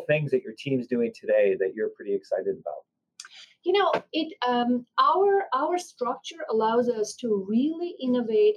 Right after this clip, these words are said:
Speaker 2: and think of things that otherwise would have taken any other organization that has multi-level bureaucracy, would have taken many more months or years when it would have been a moot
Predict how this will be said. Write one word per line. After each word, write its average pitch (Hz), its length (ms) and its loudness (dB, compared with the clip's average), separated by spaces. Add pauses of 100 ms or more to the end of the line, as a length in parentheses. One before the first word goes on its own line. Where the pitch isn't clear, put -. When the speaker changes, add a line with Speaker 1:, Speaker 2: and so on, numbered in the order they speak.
Speaker 2:
and 208 240 -4
think 277 260 -2
of 294 120 -4 (120)
things 220 300 -4
that 214 200 -6
otherwise 220 600 2
would 214 100 0
have 208 240 -2
taken 214 400 -2
any 302 220 -2
other 277 160 0
organization 214 720 0
that 190 120 -6 (100)
has 196 160 -2
multi-level 214 1300 0
bureaucracy, 190 800 -4 (440)
would 262 120 4
have - 140 0
taken 247 340 2
many 254 300 2
more 226 340 2
months 220 360 0
or 190 100 2
years 190 520 -2
when 202 180 0
it 208 160 -4
would 214 100 2
have 196 160 0
been 196 160 0
a 185 60 -8
moot 196 200 -2